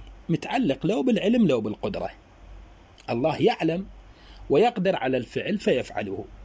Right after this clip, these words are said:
يعلم به ويقدر عليه فيفعله. ذولا راح يرجعون الإرادة إلمن؟ للقدرة.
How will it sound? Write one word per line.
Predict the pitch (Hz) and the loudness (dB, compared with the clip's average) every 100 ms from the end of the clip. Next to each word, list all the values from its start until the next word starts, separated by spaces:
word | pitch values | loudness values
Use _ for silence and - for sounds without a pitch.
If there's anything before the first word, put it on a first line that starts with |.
| - - | -20 -6
يعلم | 131 156 190 151 | -2 0 0 0
به | 123 123 143 | 0 -2 2
ويقدر | 135 190 147 127 | 4 4 2 -4
عليه | 107 151 226 | -2 -4 -4
فيفعله. | - 107 - - - - - - - | -4 -6 -6 -12 -12 -18 -16 -14 0
ذولا | 160 311 285 | 2 4 2
راح | 208 185 185 | 0 -2 -2
يرجعون | 185 180 135 160 - 277 | 2 2 2 0 4 6
الإرادة | 185 196 214 285 269 - | 4 4 2 2 0 2
إلمن؟ | 269 220 208 - - - - | 4 4 2 -4 -20 -20 0
للقدرة. | 226 349 339 226 202 180 | 4 4 4 0 2 -4